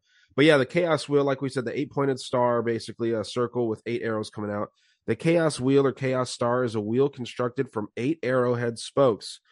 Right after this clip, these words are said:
representing the notion of infinite possibilities with that number eight,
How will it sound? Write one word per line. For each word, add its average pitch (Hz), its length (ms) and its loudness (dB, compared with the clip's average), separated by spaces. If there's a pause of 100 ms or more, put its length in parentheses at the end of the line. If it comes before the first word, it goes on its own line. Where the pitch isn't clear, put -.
(360)
representing 131 580 2
the 135 60 4
notion 131 400 2
of 107 320 -6
infinite 160 460 2
possibilities 135 880 0
with 107 120 -6
that 120 160 -2
number 113 360 -2
eight, 143 320 0